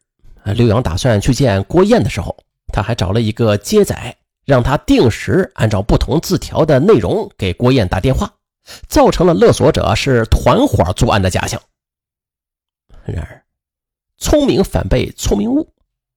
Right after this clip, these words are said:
刘洋、李可海他们原以为此事儿做的是天衣无缝，可以瞒天过海呢，可是却不料落了个身陷囹圄的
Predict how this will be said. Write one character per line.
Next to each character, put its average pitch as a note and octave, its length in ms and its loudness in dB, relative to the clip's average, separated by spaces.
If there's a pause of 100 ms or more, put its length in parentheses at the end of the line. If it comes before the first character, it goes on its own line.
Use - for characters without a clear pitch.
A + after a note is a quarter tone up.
(380)
刘 C4 240 0
洋、 B3 200 2
李 A3+ 140 0
可 B3 140 -2
海 D#3+ 580 -6
他 D#3 100 -2
们 C3 120 2
原 C3 200 2
以 A#2+ 80 0
为 E2 160 -2
此 - 300 -4
事 A3 140 -4
儿 C#3 160 0
做 F#3+ 160 -2
的 G#3+ 80 0
是 C#3 120 -2
天 B3+ 360 -2
衣 B3 80 -2
无 A3+ 200 0
缝， - 200 -4 (220)
可 - 120 -2
以 D3 80 0
瞒 A2+ 220 0
天 B3 180 -4
过 B3+ 180 2
海 - 360 -4
呢， - 140 -2 (560)
可 - 100 -14
是 F2 100 -6
却 - 140 -6
不 F#2 100 -8
料 G2+ 600 -8
落 G2 220 -2
了 E2+ 120 -4
个 - 100 -6
身 B2+ 260 0
陷 A2 220 -2
囹 G#2+ 380 0
圄 C#4+ 240 -4
的 - 240 -10